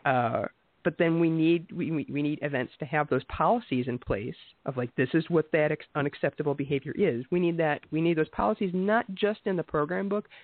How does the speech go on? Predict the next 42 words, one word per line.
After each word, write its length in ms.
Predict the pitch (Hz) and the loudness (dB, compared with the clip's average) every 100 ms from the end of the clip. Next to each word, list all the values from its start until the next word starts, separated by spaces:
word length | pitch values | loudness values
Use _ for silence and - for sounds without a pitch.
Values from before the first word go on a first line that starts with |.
| - | -6
We 60 | 202 | -2
need 160 | 196 | -2
people 240 | - 220 185 | -2 -4 -4
to 100 | - | -4
actually 320 | 160 - 170 | -4 -6 -6
understand 680 | 165 151 135 - - 143 127 113 | -4 -4 -6 -8 -2 0 0 -4
them. 260 | 120 147 - _ _ - _ _ - | -10 -12 -16 _ _ -20 _ _ -2
Um, 300 | 143 143 131 - | 2 4 4 2
and 180 | 139 | 2
that's, 220 | 151 160 - _ - | 2 2 -4 _ 0
that's 180 | 208 - | 0 0
a 40 | |
difficult 460 | 233 185 160 - - | -2 -2 -2 -6 -6
communication 500 | 139 135 147 127 143 | -6 -6 -4 -4 -6
process, 360 | - 131 - 127 - | -6 -6 -6 -8 -4
but 100 | 214 | -6
it's 100 | - | -4
possible. 560 | - - - 131 - - _ - | -4 -4 -2 -6 -6 -8 _ -6
It's, 140 | 170 - - | -6 -4 -8
it's 140 | 151 - | -8 -4
totally 240 | 143 147 | -2 -2
possible. 420 | 170 123 117 151 160 | -2 -6 -6 -4 -6
It's 80 | - | -4
totally 240 | - 156 | -4 -4
doable. 420 | 147 123 120 120 - - - _ | -4 -6 -6 -8 -12 -18 -20 _
But 80 | 185 185 | -6 0
then 400 | 214 247 247 226 | 2 2 2 0
we 180 | 170 175 - | -2 -4 -2
also 320 | 175 170 277 | -4 -2 0
need 400 | 196 170 160 160 | 2 2 0 0
that 140 | 160 - | -2 -4
structure 400 | - 185 - 196 | -4 -2 0 -2
in 60 | 170 | -2
place 240 | - 175 - | -2 -2 -2
so 60 | 175 | -4
that 120 | - 180 | -2 -2
if 160 | 202 - | -2 0
somebody 380 | 226 214 208 214 | 0 2 0 2
has 160 | 214 214 | 0 0
something 320 | 214 202 208 | -2 0 0
going 320 | 208 202 196 196 | 2 2 2 2
on, 280 | 247 185 | 2 0